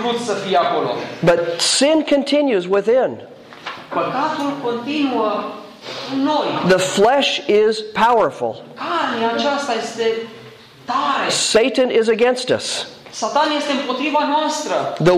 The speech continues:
Speaker 2: world is enticing.
Speaker 1: Lumea și ea luptă cu noi.
Speaker 2: So we, we will sin.
Speaker 1: Și vom
Speaker 2: It,
Speaker 1: păcătui.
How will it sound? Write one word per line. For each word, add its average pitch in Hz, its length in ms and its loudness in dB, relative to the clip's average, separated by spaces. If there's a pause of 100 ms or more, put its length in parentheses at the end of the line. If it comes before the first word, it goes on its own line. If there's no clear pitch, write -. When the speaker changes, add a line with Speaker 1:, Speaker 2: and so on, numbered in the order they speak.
(100)
Speaker 2:
world 262 460 4
is 233 80 0
enticing. 233 640 0 (540)
Speaker 1:
Lumea 262 480 2 (180)
și 220 200 -4
ea 302 280 4 (280)
luptă 220 600 -2
cu 170 60 -10
noi. 156 200 -2 (280)
Speaker 2:
So - 140 4
we, 208 280 4
we 240 400 2 (200)
will 233 380 4
sin. 196 360 2 (680)
Speaker 1:
Și - 260 -10 (240)
vom 339 180 -4
Speaker 2:
It, - 360 -12
Speaker 1:
păcătui. 190 580 -2